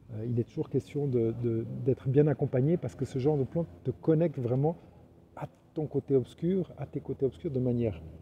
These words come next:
directe, brutale et sans filtre. Il y a quelques filtres quand même, hein. <laughs> Sinon ça serait, euh, impossible à accepter, ça serait même très dur. Mais, euh, mais ouais, je, je te recommande vraiment, euh, si tu entreprends ce genre de travaux,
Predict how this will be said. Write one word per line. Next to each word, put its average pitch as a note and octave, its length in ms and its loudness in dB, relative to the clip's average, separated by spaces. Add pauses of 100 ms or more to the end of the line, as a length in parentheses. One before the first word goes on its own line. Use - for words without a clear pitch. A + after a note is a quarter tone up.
(760)
directe, D#3+ 500 6
brutale D#3+ 560 4 (140)
et B2 180 6
sans E3 220 -2
filtre. - 320 -2
Il E3 100 2
y F#3 60 10
a F3 60 8
quelques F3+ 240 6
filtres D#3+ 400 0
quand C#3 100 -2
même, C#3 260 0
hein. D#3+ 160 -4 (180)
<laughs> C#3+ 180 -4
Sinon C#3 280 2
ça C#3 160 0
serait, C#3+ 280 2
euh, B2 80 0 (440)
impossible D3+ 480 0
à A#2+ 40 6
accepter, C3+ 440 -4 (280)
ça C3 80 -10
serait - 160 -10
même C#3+ 160 0
très - 180 -4
dur. C3 220 -4 (500)
Mais, C3+ 240 4
euh, B2+ 320 6
mais C3+ 180 2
ouais, A#2+ 220 4 (140)
je, B2+ 200 4
je A#2+ 140 4
te C3+ 140 2
recommande C3+ 680 2 (760)
vraiment, C#3 440 0
euh, A#2 60 -2
si - 180 -8
tu - 160 -8
entreprends C3 480 -4
ce - 160 -8
genre B2+ 220 0
de A#2 80 0
travaux, B2 380 -4